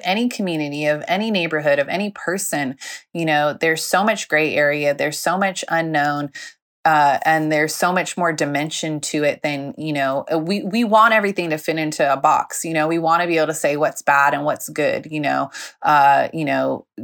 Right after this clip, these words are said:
kids going to school is good, kids being in a gang is bad, you know, but it's like, as, as they say, you know, with most disease, it's like, do you treat for the symptoms or do you treat for the root cause?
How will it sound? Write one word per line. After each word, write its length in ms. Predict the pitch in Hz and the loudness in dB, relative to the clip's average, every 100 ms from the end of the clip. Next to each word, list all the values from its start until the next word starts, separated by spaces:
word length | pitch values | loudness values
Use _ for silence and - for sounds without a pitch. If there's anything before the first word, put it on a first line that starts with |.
| - 151 | -16 -6
kids 260 | - 185 | -2 -2
going 220 | - 185 175 | -2 -2 -2
to 60 | |
school 280 | 165 190 185 | -2 0 2
is 180 | 175 165 | 2 -2
good, 540 | 165 185 185 180 180 - - - | 0 2 4 2 -2 -14 -18 -8
kids 280 | - 175 170 | -4 -2 -2
being 240 | 175 170 | -2 0
in 100 | 160 | 0
a 80 | 151 | 0
gang 320 | 156 156 151 | 0 0 -2
is 160 | 151 147 | -6 -2
bad, 420 | 131 127 - - _ _ | 0 0 -4 -8 _ _
you 200 | - 175 | -6 -2
know, 320 | 156 151 147 147 | 2 2 2 2
but 160 | 156 | 4
it's 220 | 151 - 165 | 2 2 2
like, 260 | 151 151 - | 2 2 2
as, 240 | 160 156 | 2 2
as 460 | - - - 170 165 | -4 -4 0 0 0
they 120 | 165 | -2
say, 400 | - 160 156 151 | 0 0 2 0
you 160 | 143 156 | -2 -2
know, 160 | 143 | 0
with 160 | 147 165 | -2 -2
most 320 | 160 156 - | -2 -2 -4
disease, 580 | 143 139 147 147 135 - | -6 -4 -6 -6 -6 -6
it's 200 | 117 - | -4 0
like, 260 | 139 160 | -2 -2
do 100 | 151 | -6
you 140 | 147 151 | -6 -4
treat 480 | - 180 175 165 - | -4 -4 -6 -10 -4
for 260 | 156 147 | 0 0
the 80 | 143 | -2
symptoms 560 | - 180 190 208 202 185 | -4 -4 -4 -4 -2 -2
or 120 | 151 | -2
do 80 | 127 | -4
you 100 | 143 | -8
treat 340 | - 156 - | -6 -8 -6
for 120 | 156 | -4
the 120 | 147 135 | -4 -4
root 240 | 135 113 | -6 -8
cause? 580 | - 135 127 117 131 | 0 2 2 2 -4